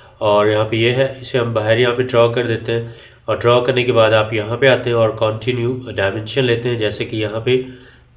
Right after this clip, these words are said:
अ, ये था, फिर यहाँ पे ये है और इसी के साथ जो है फिर यहाँ पे हम other ले लेते हैं, जैसे ये थे हमारे पास। और मज़ीद अगर हम यहाँ पे आते हैं, जैसे ये है, फिर ये,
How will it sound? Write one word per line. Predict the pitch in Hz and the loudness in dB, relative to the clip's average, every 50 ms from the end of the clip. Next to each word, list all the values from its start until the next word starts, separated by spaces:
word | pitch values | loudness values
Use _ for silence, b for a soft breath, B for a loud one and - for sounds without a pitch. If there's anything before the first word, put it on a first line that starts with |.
| - 117 | -6 -4
अ, | 101 98 101 101 101 101 | -2 0 2 2 0 0
ये | 101 104 110 117 | 0 0 -2 -2
था, | 117 123 127 127 127 127 - - - - _ _ - | -2 -2 -2 -4 -4 -4 -10 -18 -20 -20 _ _ -12
फिर | - 110 107 | -8 -6 -4
यहाँ | 104 101 101 | -4 -4 -4
पे | 98 110 | -6 -6
ये | 104 110 120 120 | -4 -4 -4 -2
है | 120 131 127 127 - - b b b b b b b b _ - | -2 -2 -4 -4 -6 -10 b b b b b b b b _ -6
और | 110 104 104 113 | -2 -2 0 0
इसी | 113 - - 139 | -2 -4 -6 -2
के | 139 135 | -2 0
साथ | - 131 120 117 | 2 4 4 4
जो | 113 120 120 | 4 4 2
है | 117 117 117 | 2 2 0
फिर | 117 113 | -2 -2
यहाँ | 107 104 104 104 | -2 -2 -2 -4
पे | 104 107 104 | -4 -6 -6
हम | 107 113 113 - - | -4 -6 -8 -8 -6
other | 117 110 110 117 123 123 | -6 -4 -2 0 0 0
ले | 120 117 113 113 | 0 0 0 -2
लेते | 113 110 - 120 | -2 -6 -6 -6
हैं, | 117 110 104 | -6 -4 -4
जैसे | 104 98 - - 110 | -4 -6 -6 -8 -6
ये | 104 110 120 123 127 | -2 -2 -2 -2 0
थे | 139 | -2
हमारे | 135 127 120 113 113 | 0 0 0 0 0
पास। | - 120 113 110 107 - - b b b b b b b b b b b - | 0 2 0 0 0 -4 -12 b b b b b b b b b b b -8
और | 107 101 101 101 104 110 | -6 -4 -4 -4 -4 -4
मज़ीद | 110 107 127 131 135 135 | -6 0 2 2 4 4
अगर | 127 123 131 127 | 4 4 4 2
हम | 123 123 | 2 2
यहाँ | 120 113 113 113 117 | 0 0 0 0 2
पे | 120 131 | 2 2
आते | 120 117 - - 120 | 2 2 0 -2 -4
हैं, | 120 113 | -2 -2
जैसे | 110 107 107 - 117 | -2 -4 -4 -4 -4
ये | 110 117 117 117 | -2 0 0 0
है, | 117 120 120 120 120 - - - - - - - - | 0 0 -2 -4 -6 -10 -18 -20 -20 -20 -20 -12 -8
फिर | 113 | -6
ये, | 113 110 110 110 113 117 113 | -4 -2 -2 -4 -4 -6 -10